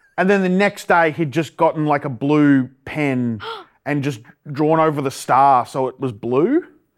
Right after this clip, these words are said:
Speaker 1: And he was like, "Yeah, that's a different, it's a different cap." <laughs>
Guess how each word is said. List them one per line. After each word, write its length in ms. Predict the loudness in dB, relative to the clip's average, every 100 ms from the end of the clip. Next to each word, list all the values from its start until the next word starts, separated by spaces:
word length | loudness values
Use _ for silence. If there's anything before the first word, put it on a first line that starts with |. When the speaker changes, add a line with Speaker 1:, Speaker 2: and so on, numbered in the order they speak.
| _ _ -10
Speaker 1:
And 100 | -4
he 40 |
was 120 | -2
like, 160 | -2 0
"Yeah, 140 | 2
that's 140 | 2 0
a 40 |
different, 540 | -4 -4 -2 -4 -4 -8 _ -20
it's 100 | -14
a 20 |
different 380 | -8 -8 -8 -12
cap." 420 | -8 -6 -8 _ _ -8
<laughs> 140 | -6